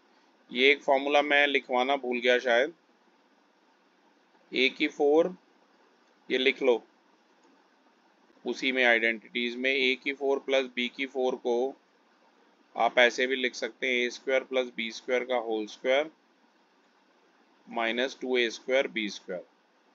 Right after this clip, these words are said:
और further इस a square plus b square की जगह आप लिख सकते हैं ए plus b का whole square minus two a b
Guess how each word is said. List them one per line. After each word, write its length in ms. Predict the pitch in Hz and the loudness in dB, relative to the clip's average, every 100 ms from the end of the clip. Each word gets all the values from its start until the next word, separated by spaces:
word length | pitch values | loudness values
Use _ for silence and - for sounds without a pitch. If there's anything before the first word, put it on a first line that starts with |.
| _ _ _ _ - | _ _ _ _ 0
और 140 | 123 - | 0 4
further 400 | 151 160 185 185 | 6 8 8 8
इस 140 | 175 | 6
a 160 | 170 160 | 2 2
square 300 | - 165 160 | 2 2 2
plus 260 | 151 151 139 | 2 0 0
b 160 | 139 131 | -2 -4
square 320 | - 139 135 | -4 2 2
की 140 | 131 127 | 2 -2
जगह 220 | 123 123 | 2 4
आप 180 | 117 120 | 4 2
लिख 160 | 113 | -6
सकते 440 | - 117 - 123 120 | -6 -12 -6 -2 0
हैं 340 | 127 151 190 - _ _ _ _ _ _ _ _ _ _ _ _ _ _ _ _ | 2 0 -4 -12 _ _ _ _ _ _ _ _ _ _ _ _ _ _ _ _
ए 200 | - 127 139 | -4 -2 0
plus 240 | 143 147 127 | 0 0 0
b 180 | 127 120 | -6 -2
का 120 | 120 113 110 | -2 0 -2
whole 220 | 110 110 | -4 -6
square 580 | - - 131 147 170 185 - _ _ _ _ _ _ _ _ _ _ _ _ _ _ _ _ _ _ | -10 -2 2 2 0 -4 -14 _ _ _ _ _ _ _ _ _ _ _ _ _ _ _ _ _ _
minus 540 | 117 117 110 110 104 - | -6 -4 -2 -4 -8 -8
two 180 | 120 | -2
a 120 | 127 127 | 0 0
b 240 | 131 139 | 0 -2